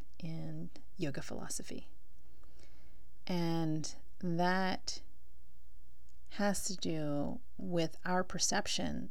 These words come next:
of reality around us. What does our body experience? So we are souls inside of a body. We're having, we're spirit souls having a human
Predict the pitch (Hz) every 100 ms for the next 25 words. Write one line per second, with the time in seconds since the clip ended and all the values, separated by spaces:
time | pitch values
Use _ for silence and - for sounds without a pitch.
0 | - 170 151 - 185 175 190 240 202 135
1 | 170 - 180 202 202 - - - - -
2 | - - - 196 226 240 196 175 170 165
3 | 170 170 - - - - - - - -
4 | - - - - - 233 214 240 247 196
5 | 190 180 - 202 214 180 156 175 208 -
6 | - - 185 175 165 156 147 139 139 -
7 | - 208 180 185 185 190 175 170 175 -
8 | - - - 196 - 240 214 - 170 160
9 | - 180 175 156 156 - 202 196 190 180
10 | 175